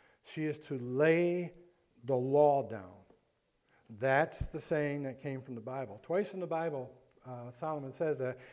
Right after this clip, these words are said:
He says in Proverbs one eight, "My son, hear the instruction of thy father, and forsake not the law of thy mother."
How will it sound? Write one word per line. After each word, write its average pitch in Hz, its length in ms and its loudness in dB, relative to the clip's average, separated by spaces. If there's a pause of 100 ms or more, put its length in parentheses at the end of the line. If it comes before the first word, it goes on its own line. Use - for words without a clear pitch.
(160)
He 143 100 -6
says 143 200 0
in 143 60 -2
Proverbs 156 320 2
one 143 160 -2
eight, 147 160 2
"My 143 160 0
son, 147 240 -6
hear 156 180 -2
the 151 100 -4
instruction 143 480 -6
of 127 120 -8
thy 123 160 -8 (200)
father, 139 400 -4 (460)
and 127 180 -8
forsake 175 680 0
not 151 440 -8
the 120 80 -10
law 151 400 4
of 147 100 0
thy 139 120 -6
mother." 127 440 -8